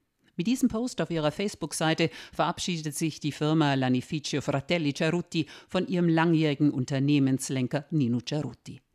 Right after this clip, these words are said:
Er war ein Pionier in der Modebranche, hat vieles ins Rollen gebracht. Und er hat viele Designer beeinflusst. Schon mit zwanzig Jahren übernahm er nach dem frühen Tod des Vaters die Stofffabrik der Familie im Piemont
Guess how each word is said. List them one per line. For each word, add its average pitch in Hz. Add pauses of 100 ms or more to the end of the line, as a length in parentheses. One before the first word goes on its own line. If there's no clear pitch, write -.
(360)
Er 160
war 160
ein 165
Pionier 165
in 156
der 170
Modebranche, 147 (180)
hat -
vieles 135
ins -
Rollen 123
gebracht. - (260)
Und 196
er 233
hat -
viele 165
Designer 147
beeinflusst. 131 (460)
Schon 254
mit 240
zwanzig 240
Jahren 208
übernahm 135
er 135
nach 127
dem 127
frühen 151
Tod 147
des 143
Vaters 147
die 160
Stofffabrik 131
der 139
Familie 143
im 131
Piemont 156